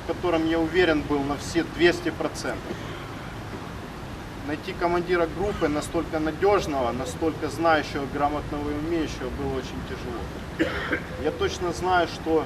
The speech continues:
в стрелковом бою этого человека никогда бы никто не взял. И настолько сыкливой и позорной нации, как российская, я больше не видел, которая просто, если даже захотела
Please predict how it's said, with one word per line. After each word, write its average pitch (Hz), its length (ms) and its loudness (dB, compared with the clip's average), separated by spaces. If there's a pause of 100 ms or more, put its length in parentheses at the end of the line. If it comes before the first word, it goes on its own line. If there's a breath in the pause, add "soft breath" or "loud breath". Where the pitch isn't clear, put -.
(760)
в 143 280 0 (320)
стрелковом 170 640 4
бою 170 280 4
этого 156 280 2
человека 156 420 -2
никогда 143 400 0
бы 143 100 -4
никто 139 220 -6
не 131 240 -4
взял. 92 180 -6 (800)
И 131 40 -4
настолько 160 720 4 (1120)
сыкливой 180 680 4 (1120)
и 156 220 0
позорной 165 500 6
нации, 160 460 6
как 160 180 -2
российская, 165 500 0
я 139 100 2 (260)
больше 160 320 4
не 156 100 2
видел, 135 340 0
которая 160 380 4
просто, 151 480 2 (400)
если 160 280 2
даже 156 320 6
захотела 160 680 4